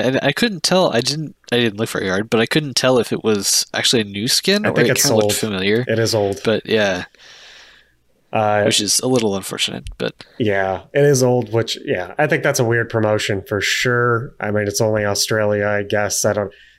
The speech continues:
Speaker 2: but if you live in Australia, don't have the Lightning Tracer, you download the app, and then you can order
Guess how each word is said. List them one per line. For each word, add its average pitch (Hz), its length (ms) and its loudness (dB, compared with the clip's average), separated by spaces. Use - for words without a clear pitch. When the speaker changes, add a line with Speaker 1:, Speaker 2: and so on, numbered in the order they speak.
Speaker 2:
but 170 160 0
if 170 160 2
you 175 100 6
live 170 120 4
in 160 40 2
Australia, 143 540 2
don't 127 300 0
have 123 340 -2
the 113 260 2
Lightning 113 420 0
Tracer, 113 560 -2
you 117 80 -4
download 139 460 4
the 131 80 2
app, 123 340 0
and 113 100 -2
then 113 120 2
you 113 60 0
can 117 120 0
order 110 480 2